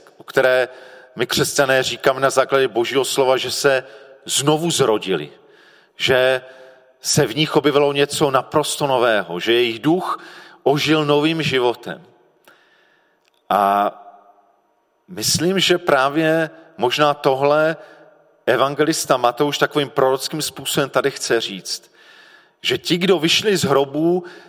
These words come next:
to nebyli nějací oživlí zombí, ale že to byli všichni ti,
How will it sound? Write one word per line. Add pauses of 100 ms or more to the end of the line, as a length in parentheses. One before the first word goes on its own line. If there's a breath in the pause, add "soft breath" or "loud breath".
(100)
to
nebyli
nějací
oživlí
zombí, (1120 soft breath)
ale
že
to
byli
všichni
ti,